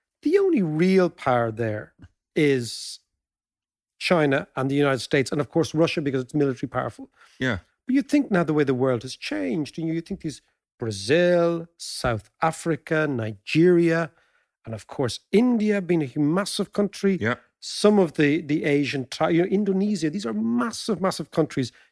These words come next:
Speaker 1: Japan and Germany, of course, because they couldn't be included because of the Second World War. But
Speaker 2: Yeah.
Speaker 1: the whole world's geopolitics, geography, power base has shifted so completely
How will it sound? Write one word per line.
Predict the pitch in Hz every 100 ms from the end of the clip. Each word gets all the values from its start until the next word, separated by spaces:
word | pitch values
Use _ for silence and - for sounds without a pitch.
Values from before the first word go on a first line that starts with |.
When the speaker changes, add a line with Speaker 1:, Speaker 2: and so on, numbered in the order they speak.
| -
Speaker 1:
Japan | - - - 175 180 170 170
and | 165 143
Germany, | 120 160 160 156 139
of | -
course, | 143 127 -
because | 135 - 113
they | 117
couldn't | - 127 123
be | 120
included | 113 214 233 165
because | 165 - 131 117
of |
the | 107 _ - _
Second | - 160 147 143
World | 135
War. | 160 147
But | 147
Speaker 2:
Yeah. | 117 117 - - _ _
Speaker 1:
the | 202
whole | - - 247 139 135 113 - -
world's | 156 147 180 180 175 156 147 131 - - - _ _ -
geopolitics, | 170 190 160 - 151 135 - 123 - - 123
geography, | 156 175 147 123 - 135
power | 113 - 156 170 147
base | 135 123
has | 165
shifted | - - 208 - 180 -
so | - - 254 254 214
completely | - 180 - 190 - 190